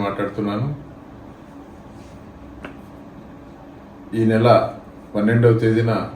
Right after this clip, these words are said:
ఉదయం పది గంటలకు బనగానపల్లి ధనలక్ష్మి ఫంక్షన్ హాల్ నందు బనగానపల్లి నియోజకవర్గ విస్తృత స్థాయి సమావేశం ఏర్పాటు చేయడం జరిగింది. కావున బనగానపల్లి నియోజకవర్గంలోని అన్ని మండలాల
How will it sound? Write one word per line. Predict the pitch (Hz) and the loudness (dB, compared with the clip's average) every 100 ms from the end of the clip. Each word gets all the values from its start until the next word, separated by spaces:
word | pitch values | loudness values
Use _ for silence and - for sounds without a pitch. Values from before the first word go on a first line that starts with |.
| - 104 | -8 0
ఉదయం | 117 113 110 | 2 2 2
పది | 107 107 | 0 0
గంటలకు | 107 110 110 98 | 0 -2 0 -2
బనగానపల్లి | 101 110 110 107 107 101 - - - - - - | -2 0 0 0 2 0 -2 -8 -18 -20 -18 -8
ధనలక్ష్మి | 101 110 117 - 113 95 - - - | -4 0 0 0 -2 -2 -8 -16 -12
ఫంక్షన్ | 101 110 110 | -10 -4 -2
హాల్ | 104 | 0
నందు | 104 107 107 - - - - - 107 | 0 2 0 -2 -10 -18 -20 -14 -8
బనగానపల్లి | 110 113 110 113 110 107 | -2 0 0 0 0 0
నియోజకవర్గ | 107 104 107 101 110 - - | 0 -2 -2 -2 0 -2 -4
విస్తృత | - 127 - 117 90 - - | -8 -8 0 0 0 -4 -2
స్థాయి | 107 98 - 98 | 2 2 0 -6
సమావేశం | 104 101 98 110 95 - - - - - - - - | -4 -2 -4 -4 -6 -10 -16 -20 -20 -20 -20 -14 -6
ఏర్పాటు | 104 113 107 101 | -4 2 0 2
చేయడం | 107 107 98 92 | 0 0 0 -4
జరిగింది. | 98 104 117 147 - - - - - - - 107 | -4 -4 -2 -4 -6 -18 -20 -20 -20 -20 -8 0
కావున | 107 110 135 147 - - - 104 | 2 2 0 -2 -8 -12 -8 -4
బనగానపల్లి | 110 120 110 110 110 | 2 2 2 2 2
నియోజకవర్గంలోని | 107 107 110 107 110 107 107 98 | 2 0 0 -2 0 -2 0 -2
అన్ని | 98 107 | -2 -2
మండలాల | 98 98 107 | -2 0 2